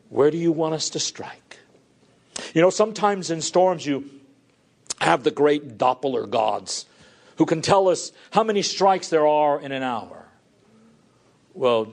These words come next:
just imagine the next time the weatherman says there were one thousand strikes in an hour, that the Lord was controlling and directing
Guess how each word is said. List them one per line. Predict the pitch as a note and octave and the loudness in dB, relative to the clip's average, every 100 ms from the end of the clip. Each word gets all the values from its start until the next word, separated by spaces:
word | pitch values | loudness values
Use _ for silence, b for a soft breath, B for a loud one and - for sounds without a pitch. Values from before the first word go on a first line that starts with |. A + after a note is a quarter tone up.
| G#2+ | -6
just | A2 C#3 - | -2 -2 -2
imagine | C3+ C3+ C3 A2 | -2 -2 -2 -6
the | A2 | -8
next | A#2 C#3+ C#3 - | -4 -4 -4 -6
time | D3+ C3 A#2 | -4 -4 -4
the | A#2 | 0
weatherman | B2+ A#2+ A2+ A2 | 0 0 -4 -6
says | - B2 A#2+ A2 B B B B | -4 -2 -2 -6 B B B B
there | B2 | 0
were | A#2+ A2+ | 2 0
one | A2+ C3+ C3+ | 0 -2 -2
thousand | B2+ C3 B2+ A2+ A2+ | 0 0 0 -6 -10
strikes | - C3 B2+ B2+ - | -2 0 2 -2 -10
in | A2 | -8
an | G#2 | -6
hour, | A#2 B2 B2+ B2 b b b b b b _ | -2 0 0 -4 b b b b b b _
that | A2+ | 0
the | A2+ | 2
Lord | A2 A#2 A#2 A2 | 2 4 4 0
was | G#2+ - | -6 -8
controlling | A2 G#2 C3 B2 B2+ B2+ A#2+ A#2+ b b b | -12 -2 0 2 0 -8 -14 -18 b b b
and | - A2 | -14 -6
directing | G#2+ G#2+ B2+ - - B2+ A#2+ A2+ | -2 0 -2 -4 -8 -6 -8 -12